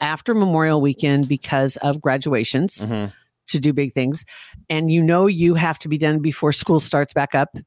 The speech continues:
Speaker 1: in August, late August. Football also throws a monkey wrench in everything if you're trying to do anything on a weekend. Um, and so you're, and especially this year because everybody's so cranked about the new coach and all this good stuff, you know, so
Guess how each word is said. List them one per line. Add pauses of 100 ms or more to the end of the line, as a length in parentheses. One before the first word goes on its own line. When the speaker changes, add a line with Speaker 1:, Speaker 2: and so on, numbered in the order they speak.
(280)
Speaker 1:
in
August,
late
August.
Football (220)
also (460)
throws
a
monkey
wrench
in
everything
if
you're
trying
to
do
anything
on
a
weekend. (600)
Um,
and
so
you're,
and
especially
this
year
because
everybody's
so
cranked
about (260)
the
new
coach
and
all
this
good
stuff,
you
know,
so